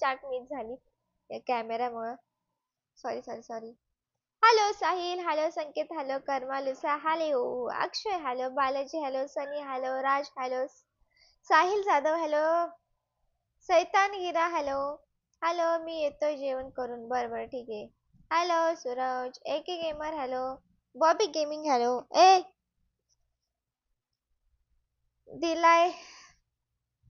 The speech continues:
आहे का व्हॉइस?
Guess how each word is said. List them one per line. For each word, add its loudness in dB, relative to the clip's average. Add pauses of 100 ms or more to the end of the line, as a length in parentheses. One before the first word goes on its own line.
(3500)
आहे 0
का -2
व्हॉइस? -6